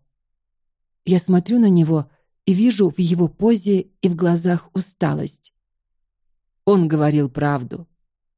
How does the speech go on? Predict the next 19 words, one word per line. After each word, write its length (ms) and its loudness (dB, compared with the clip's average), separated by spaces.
Не 220 4
уверена, 640 2
что 240 -6
ты 220 0
знаешь 500 -2
истинное 540 0
значение 640 0
этого 380 -4
слова, 520 -4
как 360 -2
и 100 0
любой 420 2
из 280 -2
вас. 440 -4
«Ты 140 2
хотела 520 0
примкнуть 580 -2
к 140 -4
нам», 340 0